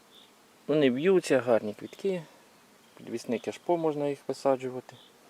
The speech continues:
Далі в нас пішли ось лавіна.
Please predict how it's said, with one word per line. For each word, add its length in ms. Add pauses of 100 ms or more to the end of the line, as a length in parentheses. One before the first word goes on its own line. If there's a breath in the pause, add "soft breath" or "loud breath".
(800 loud breath)
Далі 240
в 40
нас 160
пішли 460 (960 loud breath)
ось 280 (180)
лавіна. 640